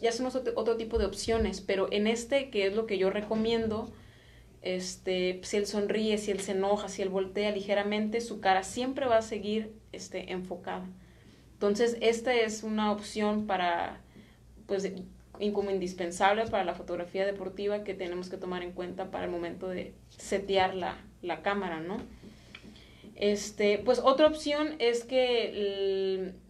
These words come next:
por lo general la fotografía deportiva se toma, se toma en, en, en ráfaga. Eh, por ejemplo, creo que la cámara que les mencionaba ahorita, que es la uno D Mark tres de Canon,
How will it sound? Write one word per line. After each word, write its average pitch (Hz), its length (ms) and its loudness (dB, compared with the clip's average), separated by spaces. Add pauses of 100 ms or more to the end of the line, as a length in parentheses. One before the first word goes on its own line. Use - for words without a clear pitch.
por 226 140 4
lo 226 80 6
general 220 300 2
la 247 60 0
fotografía 220 380 2
deportiva 220 420 -2
se 220 100 -6
toma, 202 400 -2
se - 160 -12
toma 196 260 -4
en, 185 140 -4 (160)
en, 180 260 -4
en 185 100 -4
ráfaga. 247 520 2 (560)
Eh, 190 160 0
por 202 180 -2
ejemplo, 226 760 2 (1400)
creo 294 580 6
que 226 120 0
la 208 120 2
cámara 247 320 0
que 262 80 -4
les 220 140 -2
mencionaba 196 420 -4
ahorita, 220 300 -6
que 202 120 -6
es 202 120 -6
la 208 120 0
uno 214 240 0
D 208 140 2
Mark 202 380 -4
tres 202 340 0
de 202 160 -4
Canon, 220 580 0